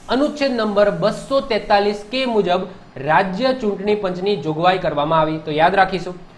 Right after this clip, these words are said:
ચુમ્મોતેરમો બંધારણીય સુધારો નાઇન્ટીન નાઇન્ટી ટુ અંતર્ગત નગરપાલિકા બનાવવામાં આવી.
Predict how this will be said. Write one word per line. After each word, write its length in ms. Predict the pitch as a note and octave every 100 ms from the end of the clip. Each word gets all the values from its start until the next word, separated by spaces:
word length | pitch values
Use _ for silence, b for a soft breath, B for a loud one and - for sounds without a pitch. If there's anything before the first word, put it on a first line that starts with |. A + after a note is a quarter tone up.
| B B B
ચુમ્મોતેરમો 580 | B3+ B3+ D4 D4 C#4+ C#4
બંધારણીય 520 | A#3+ A3 A#3 A#3 A#3
સુધારો 380 | A3+ G3 G3+ G#3+
નાઇન્ટીન 440 | F#3 D#3+ F3 A3+
નાઇન્ટી 260 | G#3+ G3+ G3+
ટુ 140 | G3+
અંતર્ગત 540 | A3 G#3 G3 F3+ G#3 G#3
નગરપાલિકા 760 | C#3+ D#3+ G#3+ A#3 A3+ G#3+ G#3+
બનાવવામાં 420 | G3+ G3 F#3+ F#3+
આવી. 120 | F3